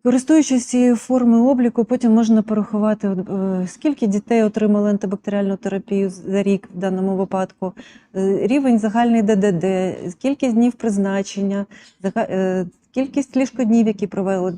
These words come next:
дитина. Тобто це, якби, форма. Ми, е, можемо бачити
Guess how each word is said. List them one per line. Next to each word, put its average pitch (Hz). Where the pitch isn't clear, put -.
дитина. 175
Тобто 233
це, 285
якби, 202
форма. 302
Ми, 254
е, 202
можемо 208
бачити 190